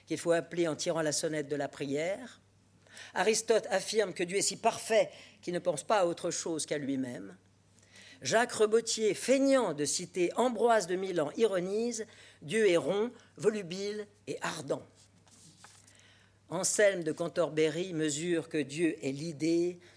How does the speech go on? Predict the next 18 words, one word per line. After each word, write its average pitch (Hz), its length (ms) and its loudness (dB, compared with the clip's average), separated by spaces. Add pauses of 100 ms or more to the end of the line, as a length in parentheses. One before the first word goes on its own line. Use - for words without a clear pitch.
dont 139 80 -10
une 135 200 -2
plus 190 180 -8
grande 170 460 -2
n'est 139 160 -8
pas 170 140 -4
possible. 139 560 -8 (960)
Hölderlin 226 680 2
espère 202 600 4
que 151 280 2
ce - 140 0
que 233 120 0
nous 160 140 0
sommes, 196 440 0 (280)
Dieu 185 220 0
pourra 202 640 -2
le 156 120 -4
compléter. 143 520 -10